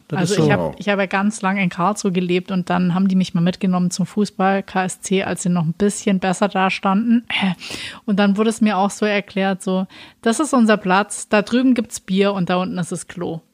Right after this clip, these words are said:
Speaker 2: Und ich dachte mir, ja, <laughs> das sind alle Informationen, die ich für diesen Tag brauche. <laughs> Dann haben die auch noch gewonnen und meinten so, ah, die haben jetzt nur gewonnen, weil du dabei bist, du musst jetzt als Maskottchen in Zukunft weiter mitkommen. Und ich so,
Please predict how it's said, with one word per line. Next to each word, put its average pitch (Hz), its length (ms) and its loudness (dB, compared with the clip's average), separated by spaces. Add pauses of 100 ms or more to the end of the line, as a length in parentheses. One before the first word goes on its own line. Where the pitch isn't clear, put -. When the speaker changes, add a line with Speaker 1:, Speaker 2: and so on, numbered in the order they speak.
(240)
Speaker 2:
Und 190 140 -6
ich 175 80 -8
dachte 190 280 -4
mir, 180 200 0
ja, 185 200 2 (400)
<laughs> - 380 -16
das 202 140 -4
sind 214 240 -2
alle 247 220 4
Informationen, 214 880 2
die 190 80 -6
ich - 120 -8
für 202 100 -4
diesen 202 300 0
Tag 190 360 -2
brauche. 180 440 2 (560)
<laughs> - 540 -8
Dann 202 120 2
haben 226 160 4
die 240 100 -2
auch 214 100 0
noch 202 160 0
gewonnen 220 440 2
und 202 120 2
meinten 196 360 0
so, 196 120 -4
ah, - 380 -12 (140)
die 233 100 -10
haben 262 100 -8
jetzt 254 200 -6
nur 254 80 4
gewonnen, 254 320 0
weil 254 100 0
du 226 100 -2
dabei 226 340 0
bist, 214 280 -4
du 214 60 2
musst 208 180 -2
jetzt 208 160 -6
als - 220 -6
Maskottchen 202 580 -2
in 196 100 0
Zukunft - 480 -2
weiter 202 320 2
mitkommen. 185 500 0
Und 180 100 -4
ich - 100 -8
so, - 120 -20